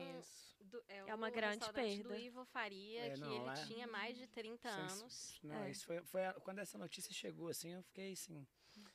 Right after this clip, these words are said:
Speaker 1: Tocado.
Speaker 2: Dói,
Speaker 4: bad.
Speaker 2: né? Alma Chef, velho, Alma Chef,
Speaker 1: Alma
Speaker 2: eu
Speaker 1: Fe-, acho que você
Speaker 2: comecei
Speaker 1: trabalhou
Speaker 2: lá
Speaker 1: lá, né?
Speaker 2: no bar, eu fui a, a primeira, uma das primeiras bartenders da casa,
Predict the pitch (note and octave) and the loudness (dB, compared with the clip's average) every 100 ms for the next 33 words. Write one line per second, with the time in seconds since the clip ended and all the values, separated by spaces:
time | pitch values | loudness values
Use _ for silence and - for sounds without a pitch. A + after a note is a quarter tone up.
0 | - _ G#3 G3+ F3+ D#3+ F#3 G3+ G3+ F3 | -20 _ -16 -12 -10 -10 -2 2 6 6
1 | F3 D#3+ E3+ A3+ - - _ - - - | 8 6 4 2 -2 -10 _ -20 -20 0
2 | G3+ A3+ B3+ C4+ - A3 A3 B3+ A#3 G3 | 4 6 4 0 2 4 4 2 -6 0
3 | F#3 F3+ F#3 G#3+ G#3+ - F#3+ G#3 F#3 F#3+ | 0 2 2 0 -4 -2 -2 -2 0 2
4 | A3+ F3+ G3 A3+ A3+ A3 G3 G#3 G#3 G3 | 4 4 4 4 2 2 4 4 4 4
5 | A#3 G#3 G#3 A3+ F#3 F#3+ G3 F#3 G#3 A3+ | 4 4 6 4 0 -2 0 0 0 -2
6 | G3 - G#3 G#3+ A3+ G#3+ G3+ G3+ G3 F#3 | -6 -6 -4 0 2 2 0 -4 -4 -2
7 | G#3+ G3 F#3 F#3 F#3+ - G3 G3 G#3+ A3+ | -2 -4 -6 -8 -10 -8 -8 -8 -4 -4
8 | A3 A3 G#3+ G#3 G#3 G#3 G3 G3+ F#3 F#3 | -4 -6 -6 -6 -4 -4 -4 -4 -4 -4
9 | F#3+ G3+ | -6 -10